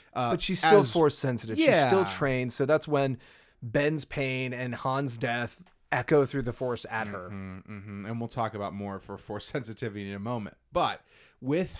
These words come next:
Speaker 1: her, when Rey returns, they have their moment together where she, I mean, they're meeting for the first time.
Speaker 2: Right.
Speaker 1: But Leia is essentially show-, saying to Rey that you are welcome here.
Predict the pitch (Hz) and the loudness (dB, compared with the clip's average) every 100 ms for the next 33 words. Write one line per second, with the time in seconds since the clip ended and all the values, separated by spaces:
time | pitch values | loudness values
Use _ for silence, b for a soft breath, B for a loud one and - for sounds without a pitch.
0 | - 175 139 113 113 - 117 104 98 90 | -4 0 0 0 -4 -6 -8 -8 -10 -14
1 | _ 101 95 95 101 - 92 101 110 110 | _ -10 -10 -10 -12 -10 -12 -12 -14 -6
2 | 139 170 120 107 104 113 147 135 107 104 | -4 -4 -4 -6 -6 -4 -2 -2 -4 -6
3 | 104 120 101 87 85 98 120 b b b | -10 -12 -10 -12 -10 -10 -12 b b b
4 | b 120 123 117 117 110 - - - - | b -4 -2 0 0 -4 -8 -16 -12 -8
5 | 135 120 107 101 107 113 135 135 139 131 | -6 -6 -8 -8 -4 -2 -2 -4 -4 -6
6 | 123 123 123 - - 107 - _ _ b | -6 -8 -8 -14 -16 -18 -20 _ _ b
7 | b b b - 127 117 - _ _ _ | b b b 0 0 0 -4 _ _ _
8 | _ - 120 127 131 131 127 123 120 101 | _ -14 -6 -2 0 0 0 -4 -6 -8
9 | 101 - 107 104 - 101 104 101 - - | -8 -10 -8 -8 -8 -8 -6 -8 -12 -8
10 | 196 180 175 143 117 110 107 101 104 - | -2 -2 0 -2 0 -2 -2 -4 -10 -12
11 | _ _ _ _ 104 123 123 120 98 87 | _ _ _ _ -6 -4 -2 -2 -4 -8
12 | - - - - 107 | -14 -20 -18 -20 -20